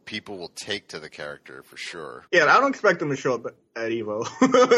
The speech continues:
Speaker 2: <laughs> next year, uh, to say the least. But
Speaker 1: Imagine if that's how P G Punk gets his revenge. <laughs>
Speaker 2: <laughs>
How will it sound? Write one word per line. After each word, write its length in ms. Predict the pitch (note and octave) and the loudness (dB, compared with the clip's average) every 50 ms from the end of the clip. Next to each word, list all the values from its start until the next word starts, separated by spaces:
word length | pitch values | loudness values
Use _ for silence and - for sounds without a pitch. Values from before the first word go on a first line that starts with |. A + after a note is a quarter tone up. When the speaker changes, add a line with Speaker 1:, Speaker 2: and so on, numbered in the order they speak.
| A3+ A3 G#3 | 4 4 2
Speaker 2:
<laughs> 60 | G3+ | 0
next 260 | E3+ D#3+ C#3 - - | -2 -2 -2 -6 -10
year, 260 | C3+ A#2+ A#2 A#2+ A#2+ B2 | -12 -12 -12 -12 -14 -16
uh, 200 | B2+ B2 A#2+ A#2+ A#2+ - | -18 -16 -16 -18 -18 -20
to 100 | B2+ B2 | -20 -18
say 180 | _ A#2+ A#2 | _ -14 -14
the 80 | A#2 A#2 | -14 -12
least. 280 | A#2 A#2 A2+ - _ _ _ | -14 -14 -14 -16 _ _ _
But 200 | F#2+ F#2+ F2 D#2 _ | -18 -18 -18 -10 _
Speaker 1:
Imagine 280 | G2 G2+ A2 G#2+ G#2 G2+ | -2 -2 -2 -2 -4 -6
if 100 | F#2 E2+ | -6 -4
that's 240 | - G2 F#2+ - - | -2 -2 -2 -2 -4
how 180 | G2+ F#2+ F#2+ F#2 | -4 -4 -4 -4
P 220 | - - G#2 G2 | -6 -10 -12 -12
G 180 | E2+ F2 F#2 F2 | -12 -12 -12 -12
Punk 300 | - - F#2 F#2 F2+ - | -10 -10 -10 -10 -10 -12
gets 180 | - F2+ - - | -14 -14 -14 -14
his 140 | F2+ E2 E2+ | -16 -14 -14
revenge. 500 | E2 D#2 E2 E2 E2 E2 F2 - - - _ _ _ | -16 -12 -10 -10 -10 -10 -12 -14 -18 -20 _ _ _
<laughs> 140 | - - - - - _ - - | -20 -18 -18 -18 -18 _ -16 -10
Speaker 2:
<laughs> 200 | - F#3+ F#3 - | -8 -8 -2 0